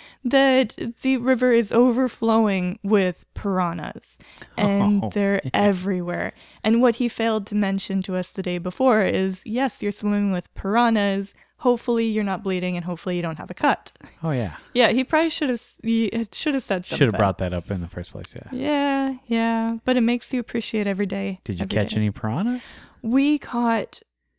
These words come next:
Speaker 1: so many piranhas, so many
Speaker 2: Yeah.
Speaker 1: piranhas. You put a little piece of meat onto the surface of the water, and there's a feeding frenzy.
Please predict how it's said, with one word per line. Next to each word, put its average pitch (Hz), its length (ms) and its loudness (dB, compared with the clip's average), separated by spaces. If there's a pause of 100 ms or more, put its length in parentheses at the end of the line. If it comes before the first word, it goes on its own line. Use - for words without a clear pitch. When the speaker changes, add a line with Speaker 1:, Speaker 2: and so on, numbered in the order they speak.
(340)
Speaker 1:
so 277 520 -2
many 226 440 0
piranhas, 196 800 -6
so - 280 0
many 240 200 4
Speaker 2:
Yeah. 220 80 0
Speaker 1:
piranhas. 202 400 -2
You 240 160 0
put 247 180 -2
a 233 60 2
little 220 420 2
piece - 480 -4
of 196 160 -4
meat 202 500 0
onto 202 220 0
the 185 100 -6
surface 196 460 -4
of 202 100 0
the 196 80 0
water, 180 320 0
and 196 220 0
there's 190 220 -2
a - 20 -6
feeding 208 500 -4
frenzy. - 480 -8